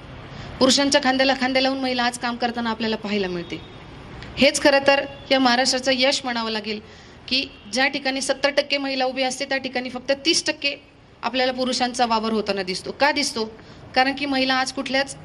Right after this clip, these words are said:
क्षेत्रामध्ये कमी नाहीये. काल आठ मार्च रोजी अनेक कार्यक्रम झाले.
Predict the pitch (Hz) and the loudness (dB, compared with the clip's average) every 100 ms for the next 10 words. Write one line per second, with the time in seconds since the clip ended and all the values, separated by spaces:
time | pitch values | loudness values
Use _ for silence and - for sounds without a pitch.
0 | - - 247 247 240 240 240 233 220 214 | -4 0 0 0 -2 0 0 0 0 -2
1 | 185 156 - - - - - - - - | -6 -12 -16 -20 -18 -18 -16 -16 -14 -2
2 | 262 262 262 269 262 269 247 262 254 269 | 0 2 0 0 0 0 0 0 0 -2
3 | 262 269 269 262 254 262 254 247 254 | -2 -2 -2 0 -2 -2 0 0 0